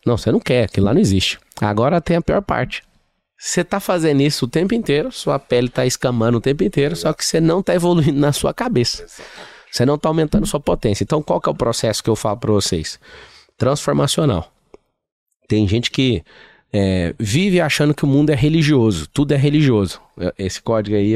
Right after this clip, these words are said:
foi muito massa. Nem tudo é religioso, mas cem por cento das coisas são espirituais.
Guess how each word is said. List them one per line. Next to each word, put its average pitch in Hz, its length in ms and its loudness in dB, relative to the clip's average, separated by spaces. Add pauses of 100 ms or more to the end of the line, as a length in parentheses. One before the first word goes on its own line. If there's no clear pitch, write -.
(100)
foi 104 180 -4
muito 127 220 -4
massa. 101 320 -8 (920)
Nem 131 320 2
tudo 160 260 0
é 139 60 2
religioso, 127 600 2
mas 127 180 0
cem 151 160 0
por - 80 -8
cento 131 200 0
das 117 160 0
coisas 104 180 0
são 113 100 0
espirituais. 147 720 -2